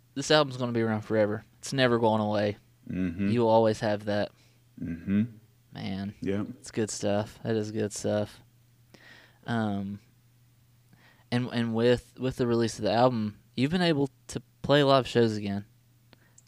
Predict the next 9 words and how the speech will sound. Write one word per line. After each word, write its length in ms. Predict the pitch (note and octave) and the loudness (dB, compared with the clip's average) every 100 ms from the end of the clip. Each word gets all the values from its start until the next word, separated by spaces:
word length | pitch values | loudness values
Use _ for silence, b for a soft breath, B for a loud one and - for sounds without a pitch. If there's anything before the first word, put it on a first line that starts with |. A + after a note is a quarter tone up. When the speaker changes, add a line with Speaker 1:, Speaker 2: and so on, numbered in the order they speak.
| - | -12
Speaker 2:
Yeah, 340 | - A2 D#3+ F3 | -2 0 2 2
yeah. 360 | C#3+ D#3 A2+ G#2+ | 2 2 0 -2
It's, 280 | A2 - - | -6 -6 -10
it's 200 | C3 - | -10 -2
been 160 | C3+ | 2
great. 280 | B2 C3 C#3 | 2 4 4
I 40 | B2 | 6
mean, 200 | B2 A2+ | 6 4
like, 260 | G#2+ - | 0 -4